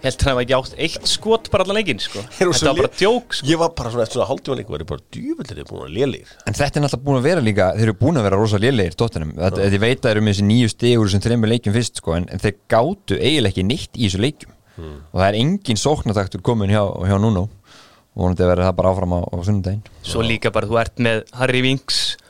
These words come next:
Speaker 1: Oliver Skipp og Pierre Emil Højbjerg á miðjunni.
Speaker 3: Já.
Speaker 1: Ég myndi segja að Pierre Emil Højbjerg væri sóknarsinnaðastur af þeim. Þeir eru allir í því að senda til hliðar og tilbaka og voðalega fáir sénsar teknir, sko, svo það er ekki eðlilegt, þeir hafa ekki skapað mikið, sko.
Speaker 3: Og setti líka Alli upp á vænginn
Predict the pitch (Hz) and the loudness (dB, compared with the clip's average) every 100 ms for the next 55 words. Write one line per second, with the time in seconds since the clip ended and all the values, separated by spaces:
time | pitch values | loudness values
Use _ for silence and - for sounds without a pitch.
0 | _ - 135 139 131 - 143 143 143 - | _ -4 0 2 0 -2 -4 -4 -6 -6
1 | 135 135 139 139 147 127 147 147 135 139 | -2 0 0 0 0 -2 0 -2 0 0
2 | 127 123 131 - - 87 87 85 87 _ | 0 -2 -6 -14 -8 -2 -2 -2 -6 _
3 | _ _ _ 113 135 131 123 143 131 - | _ _ _ -2 0 0 2 2 2 0
4 | 139 135 135 127 143 156 143 135 127 - | 2 2 2 2 0 0 0 0 0 -2
5 | 151 151 131 120 110 123 113 98 - _ | -2 -2 -2 0 0 0 -2 -4 -10 _
6 | _ _ 131 123 127 143 - 147 135 131 | _ _ -2 2 0 -2 -2 0 4 4
7 | 120 139 131 117 117 131 131 120 117 117 | 2 2 -2 -2 -2 2 4 2 0 0
8 | 127 - 123 117 131 156 151 135 123 143 | 0 2 0 0 2 4 4 2 2 0
9 | 135 - 147 127 131 127 110 - 110 107 | 0 0 0 0 -2 -4 -4 -10 -12 -6
10 | 107 107 110 113 131 147 127 131 131 127 | -2 0 0 2 2 2 0 0 0 0
11 | 147 147 151 113 95 - 90 107 110 92 | 0 0 -4 -6 -8 -4 0 0 -2 -4
12 | 85 - 95 131 104 90 107 - 98 95 | -4 0 0 0 0 2 0 0 0 2
13 | 117 143 - 87 85 | 0 0 -6 -8 -8